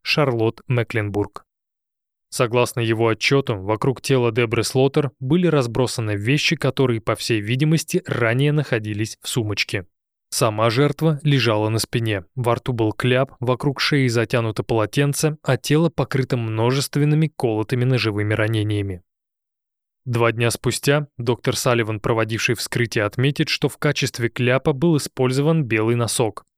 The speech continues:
а удавка состояла из двух связанных между собой полотенец. Смерть Дебры была вызвана многочисленными ножевыми ранениями, а удушение стало фактором, способствующим смерти.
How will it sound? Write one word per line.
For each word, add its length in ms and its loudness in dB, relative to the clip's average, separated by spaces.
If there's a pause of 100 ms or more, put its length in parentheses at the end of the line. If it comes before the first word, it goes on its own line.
а 160 0
удавка 400 -2
состояла 600 0
из 220 -4
двух 340 -2
связанных 600 0
между 360 -2
собой 320 -2
полотенец. 680 -2 (720)
Смерть 540 0
Дебры 520 0
была 280 2
вызвана 500 0
многочисленными 1200 2
ножевыми 560 0
ранениями, 720 0 (140)
а 160 2
удушение 600 0
стало 320 0
фактором, 640 0
способствующим 960 -2
смерти. 540 -2